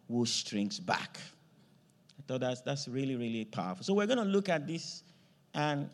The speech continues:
just see how the scripture, you know, tells us to deal with this conundrum.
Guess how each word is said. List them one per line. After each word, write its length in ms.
just 280
see 260
how 340
the 140
scripture, 760
you 160
know, 140
tells 580
us 380
to 140
deal 460
with 280
this 640
conundrum. 640